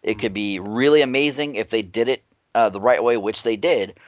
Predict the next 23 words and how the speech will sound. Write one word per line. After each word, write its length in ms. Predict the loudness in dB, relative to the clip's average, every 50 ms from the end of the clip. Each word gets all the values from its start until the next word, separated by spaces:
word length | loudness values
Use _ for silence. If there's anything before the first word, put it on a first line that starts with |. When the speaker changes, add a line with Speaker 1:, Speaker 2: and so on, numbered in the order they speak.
| _ _
Speaker 2:
Yeah. 100 | -12 -8
Speaker 1:
uh, 60 | -8 -4
but 280 | 0 2 2 2 2
they 140 | 0 0 2
also 240 | 2 2 2 0 -4
could 140 | -6 -4 -4
have 80 | -2 -2
really 180 | -2 -2 -4 -4
screwed 320 | -6 -6 -4 -2 0 2
it 40 | 2
up 180 | 2 0 0
to 80 | -4 -4
where 280 | -2 0 0 0 0 0
it 140 | -2 -2 -2
would 100 | -2 -2
have 80 | -2 -4
been, 180 | -4 -4 -4
okay, 320 | -4 -4 -4 -2 -2 -2 -2
that 220 | -2 -2 -4 -4 -4
they 140 | -6 -6
just 240 | -6 -6 -10 -10 -10
completely 420 | -12 -12 -8 -4 -4 -4 -4 -4 -6
killed, 500 | -4 -2 0 0 0 0 -4 -6 -10